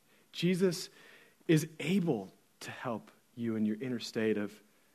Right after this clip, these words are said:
trouble. He knows that your life is on the line inasmuch as your belief is at stake. Here's what I mean. It says, "Do not let your hearts be troubled," but it doesn't stop there. It says, "Believe in God."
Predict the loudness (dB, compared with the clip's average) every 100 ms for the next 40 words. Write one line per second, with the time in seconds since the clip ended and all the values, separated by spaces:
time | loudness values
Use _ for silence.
0 | _ -4 0 0 -2 -6 -20 -20 -20 -20
1 | _ _ _ 2 6 6 6 2 2 0
2 | 2 4 4 0 -8 -20 _ -4 0 0
3 | 2 2 4 4 4 2 0 2 2 0
4 | 0 -2 2 2 2 -2 4 4 4 -2
5 | -14 -20 -20 _ _ _ _ -10 -4 -4
6 | -4 -4 -4 -6 -20 _ _ _ _ _
7 | _ _ _ _ _ _ 2 4 4 2
8 | 6 4 4 -14 -20 -18 -4 0 4 6
9 | 6 6 4 6 4 4 -4 -4 6 6
10 | 6 2 0 -2 -2 -4 0 0 0 0
11 | -2 -2 -18 -20 -8 0 2 6 6 6
12 | 4 0 -4 0 0 0